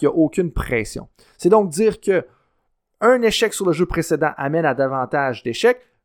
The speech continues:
mais un échec sur un jeu précédent qui amène dans une situation de pression amène à davantage d'échecs. Et là, je vous entends dire, « OK, là, Coach Frank, là, c'est bien intéressant ce que tu me dis, je peux comprendre que c'est vrai. Qu'est-ce que je fais, moi, avec ça ? »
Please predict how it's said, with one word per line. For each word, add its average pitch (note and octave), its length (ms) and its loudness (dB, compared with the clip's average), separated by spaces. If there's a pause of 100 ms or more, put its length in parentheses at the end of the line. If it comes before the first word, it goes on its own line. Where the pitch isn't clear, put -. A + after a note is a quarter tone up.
mais C3+ 320 -4
un A#3+ 140 2
échec A3+ 260 2
sur A3+ 420 -2
un G3 60 2
jeu F3+ 160 -2
précédent E3 500 -4
qui - 140 -6
amène G#3+ 240 0
dans A#3 80 2
une F#3 60 2
situation E3 260 -2
de - 40 -8
pression D3 420 -6
amène F3+ 240 0
à F#3+ 80 4
davantage D3 480 0
d'échecs. - 300 -6 (280)
Et - 60 2
là, D4+ 100 4
je A3+ 60 0
vous G3+ 40 0
entends F3 180 2
dire, « G#3+ 300 0
OK, - 180 -8 (140)
là, C4 200 -4 (340)
Coach D#3+ 220 -2
Frank, G#3+ 240 -2
là, G#3 80 -8 (420)
c'est - 180 -6
bien D#3+ 140 4
intéressant G3+ 460 0
ce - 60 -16
que F#3 60 -6
tu D#3+ 160 -6
me C#3+ 40 -8
dis, F#3 340 -10
je - 140 -20
peux D#3+ 80 -2
comprendre D#3+ 320 0
que E3 80 -2
c'est C#3+ 180 -4
vrai. D#3+ 220 -6 (300)
Qu'est-ce A3 260 -2
que - 20 -6
je - 140 -8
fais, G3+ 160 -4
moi, D3 160 -8
avec A2+ 180 -8
ça ? » - 100 -20